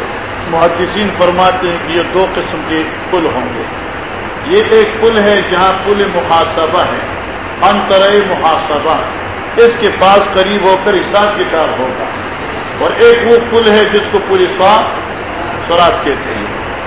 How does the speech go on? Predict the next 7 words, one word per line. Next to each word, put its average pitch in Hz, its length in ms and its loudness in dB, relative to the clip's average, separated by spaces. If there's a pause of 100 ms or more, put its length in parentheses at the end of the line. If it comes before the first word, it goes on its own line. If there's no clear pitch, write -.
(560)
فَيَتَقَاسُونَ 185 1400 6
مَظَالِمَ 214 680 4 (140)
كَانَتْ 190 360 4
بَيْنَهُمْ 175 360 0
فِي 180 80 -2
الدُّنْيَا، 175 440 2 (680)
تو 147 100 0